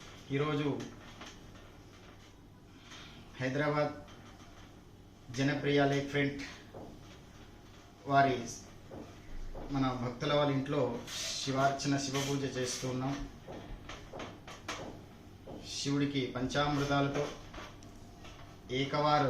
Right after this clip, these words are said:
రుద్రాభిషేకం, స్వామివారికి అభిషేకం చేస్తున్నాం. కాబట్టి ఈ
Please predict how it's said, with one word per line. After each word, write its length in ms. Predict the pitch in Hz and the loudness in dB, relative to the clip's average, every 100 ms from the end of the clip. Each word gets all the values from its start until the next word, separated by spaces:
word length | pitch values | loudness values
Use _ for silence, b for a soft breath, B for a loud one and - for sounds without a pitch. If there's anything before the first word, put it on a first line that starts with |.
| 123 | 2
రుద్రాభిషేకం, 840 | 120 139 143 143 135 139 143 143 - - - - - - - - - - - - - - - - | 2 6 6 6 2 2 2 -2 -6 -12 -16 -16 -16 -18 -18 -18 -18 -16 -14 -14 -16 -16 -14 -6
స్వామివారికి 720 | 131 135 139 135 127 - 117 98 - - - - - - - - - - - | 0 2 4 4 2 0 -4 -6 -8 -12 -10 -10 -12 -14 -14 -14 -14 -10 -6
అభిషేకం 420 | 123 139 139 135 123 | -2 2 2 2 2
చేస్తున్నాం. 480 | 123 - 127 131 139 - - - - - - - - - - 135 | -2 -2 -2 0 -2 -4 -14 -14 -14 -16 -16 -16 -16 -16 -6 2
కాబట్టి 380 | 139 143 151 135 127 127 - - - - - - | 4 4 2 2 2 -2 -8 -14 -14 -14 -14 -2
ఈ 40 | 143 | 2